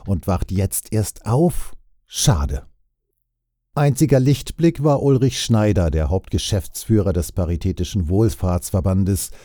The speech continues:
der feststellte, dass es kein Problem zwischen Jung und Alt, wir dürfen den Schüler nicht gegen den Rentner ausspielen,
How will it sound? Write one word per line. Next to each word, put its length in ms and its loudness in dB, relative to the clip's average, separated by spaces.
der 160 4
feststellte, 880 0
dass 180 -4
es 240 -8
kein 320 0
Problem 580 2
zwischen 440 -4
Jung 240 2
und 260 -4
Alt, 400 0
wir 140 0
dürfen 320 0
den 160 0
Schüler 400 0
nicht 280 -2
gegen 200 -2
den 180 -2
Rentner 460 -4
ausspielen, 720 0